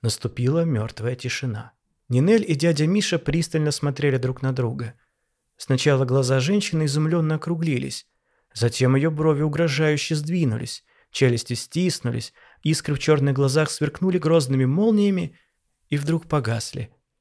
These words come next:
Морщины на суровом лице разгладились, словно разбегающиеся тучи. На уголках губ заиграла лёгкая улыбка. Она опрокинула рюмку, которую всё это время держала наготове, и покачала головой.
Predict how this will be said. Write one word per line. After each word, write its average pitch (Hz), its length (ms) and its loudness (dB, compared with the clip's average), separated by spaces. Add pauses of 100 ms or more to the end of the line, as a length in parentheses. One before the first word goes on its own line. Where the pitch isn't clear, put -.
(420)
Морщины 135 480 2
на 131 100 2
суровом 131 440 2
лице 127 240 0
разгладились, 123 760 -2 (220)
словно 143 320 2
разбегающиеся 147 800 0
тучи. 147 500 -4 (520)
На 117 80 2
уголках 117 400 2
губ 170 200 0
заиграла 123 440 0
лёгкая 135 380 -2
улыбка. 117 520 -4 (300)
Она 147 180 2
опрокинула 120 540 -2
рюмку, 185 480 0 (180)
которую 156 380 2
всё - 140 0
это 139 120 0
время 139 220 2
держала 135 400 0
наготове, 123 580 -4 (180)
и 214 120 -4
покачала 131 500 -2
головой. 117 520 -8